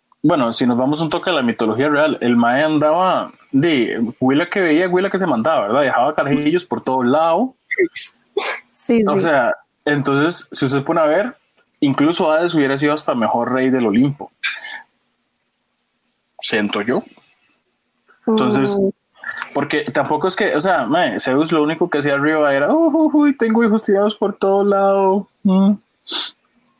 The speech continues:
Speaker 1: Aparte de eso, de comer fruticas y mandar rayos, porque,
Speaker 2: <laughs>
Speaker 1: me explico, o sea, ¿por qué es que Meg se une a Hades?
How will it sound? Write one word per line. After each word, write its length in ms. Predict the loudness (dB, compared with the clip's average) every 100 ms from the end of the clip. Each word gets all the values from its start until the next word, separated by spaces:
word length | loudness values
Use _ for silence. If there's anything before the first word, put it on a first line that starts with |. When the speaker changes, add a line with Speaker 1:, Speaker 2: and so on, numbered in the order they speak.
| _ _ _ _ _ _ _ _ _ _ _ -6
Speaker 1:
Aparte 460 | -4 -2 -4 -2 0
de 140 | 0
eso, 160 | 0 0
de 80 |
comer 260 | 0 0 0
fruticas 440 | 0 0 0 -2 0
y 60 |
mandar 340 | 0 0 0 0
rayos, 520 | 0 2 0 -2 -8 _ _ _ _ _ _ -6 -4
porque, 260 | -2 -2 0
Speaker 2:
<laughs> 920 | 0 -2 -2 -4 -2 -4 -4 -18 -4
Speaker 1:
me 100 | -4
explico, 340 | -2 -2 0 0 0 -2
o 60 | -4
sea, 180 | 0 0 -2 -4 _ _ -16 -14 -10
¿por 220 | -4 -2
qué 140 | 0 -2
es 100 | -2
que 140 | 0
Meg 340 | 2 2 2 -2 -10 -18 -16 -6
se 200 | -2 0
une 220 | 2 2
a 140 | 0
Hades? 360 | 0 -4 -8